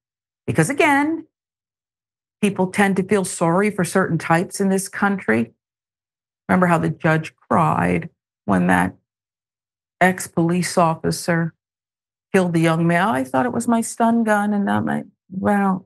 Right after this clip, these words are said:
okay. He's dead, you're alive, why are we crying for you? And I feel like there's always a chance of that happening because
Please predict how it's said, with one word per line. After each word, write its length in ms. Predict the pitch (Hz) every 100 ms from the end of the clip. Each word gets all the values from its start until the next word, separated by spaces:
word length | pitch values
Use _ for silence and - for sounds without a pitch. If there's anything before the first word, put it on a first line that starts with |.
| 180
okay. 560 | 180 - 156 151 156 - _ _ _ _ _ _ _
He's 260 | 208 208 -
dead, 380 | 170 156 160 165
you're 180 | 175 190
alive, 420 | 175 156 156 160
why 120 | 170 175
are 60 |
we 100 | 175
crying 400 | 165 165 160 160 -
for 60 |
you? 380 | 160 147 147 143 _ _ _ _ _ _ _ _ _ -
And 100 | 156
I 140 | 160
feel 320 | 156 170 165
like 300 | 165 139 -
there's 220 | 147 147
always 240 | 156 170 175
a 60 |
chance 540 | 143 - 143 147 143 -
of 120 | 135
that 200 | 131 131
happening 580 | - 120 131 - - -
because 420 | - - 113 -